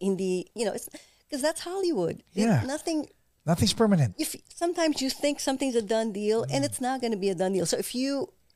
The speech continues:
Speaker 1: take everything so seriously, you're, you're not gonna make it in that world, you know? So
Speaker 2: Wow.
Speaker 1: so he was just, so he, he knows he had a deadline of a year because that's the <laughs> premise
Speaker 2: Yeah.
Speaker 1: of the movie.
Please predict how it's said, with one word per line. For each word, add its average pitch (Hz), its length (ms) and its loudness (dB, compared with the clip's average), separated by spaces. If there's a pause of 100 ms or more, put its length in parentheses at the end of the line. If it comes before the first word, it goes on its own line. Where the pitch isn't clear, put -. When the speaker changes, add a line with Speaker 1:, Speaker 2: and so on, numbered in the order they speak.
(120)
Speaker 1:
take 254 240 -2
everything 233 340 -2
so 208 140 -2
seriously, 208 720 -2
you're, 214 400 -2
you're 196 140 0
not 190 180 0
gonna 175 140 -2
make 170 260 -2
it - 80 -2
in - 240 -6 (560)
that - 160 -2 (240)
world, - 400 -8
you 170 100 -4
know? 165 380 -4
So 180 400 -2 (240)
Speaker 2:
Wow. 98 460 -2 (200)
Speaker 1:
so - 140 0
he 294 320 0
was 208 340 0
just, 226 220 -6 (480)
so 220 400 2 (240)
he, 247 400 -2
he 247 160 0
knows 226 400 4
he 226 80 2
had 202 160 2
a 196 80 2
deadline 170 640 0
of 185 140 0
a 185 80 -2
year 190 500 0
because 196 240 -2
that's 180 160 -2
the 190 80 -4
<laughs> - 160 -10
premise 185 400 2
Speaker 2:
Yeah. 127 160 8
Speaker 1:
of 95 80 2
the 170 80 -8
movie. 175 460 -2